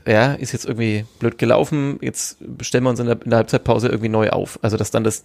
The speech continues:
das dritte noch fällt vor der Pause, ja. Warum, wie, wie kann man sich das erklären? Und gut, nach dem, spätestens nach dem null vier war das Spiel natürlich dann wirklich endgültig durch, dann war natürlich auch jeder Elan weg, da vielleicht nochmal irgendwie so eine Aufholjagd zu starten, aber, aber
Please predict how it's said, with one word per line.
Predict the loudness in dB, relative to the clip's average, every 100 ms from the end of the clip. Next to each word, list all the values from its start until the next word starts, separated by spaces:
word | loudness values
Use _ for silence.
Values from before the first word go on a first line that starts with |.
| _
das | -12 0
dritte | 2 4
noch | 2 0
fällt | 0 0 -2 -10 -20 _ _
vor | -2
der | 0
Pause, | 0 0 0 0
ja. | 0 2
Warum, | 0 0 -8 -6
wie, | -6 -4
wie | -8 -10 _
kann | -2
man | -2
sich | 0
das | 0 2
erklären? | 2 2 2 0
Und | -4 -8 -18 -18 -20 -4
gut, | -2 0
nach | 2 4
dem, | 2 0 -4
spätestens | -2 0 2
nach |
dem | 2
null | 2
vier | 2 2
war | 2
das | 2
Spiel | 0 0
natürlich | 2 2 0
dann | 0
wirklich | -2 -2
endgültig | 0 2 2
durch, | 2 2
dann | 2 -2 -6 -14 -12
war | -6
natürlich | -4 0 0
auch | 2
jeder | 2 2
Elan | 4 2 2
weg, | 0 0
da | 0
vielleicht | 0 0 -2 -2
nochmal | 0 2
irgendwie | 0 -2
so | -2
eine | -2
Aufholjagd | 0 0 0 -2
zu | -2
starten, | 0 0 2
aber, | 2 2 -2 -16 -16 -18 -6
aber | 0 2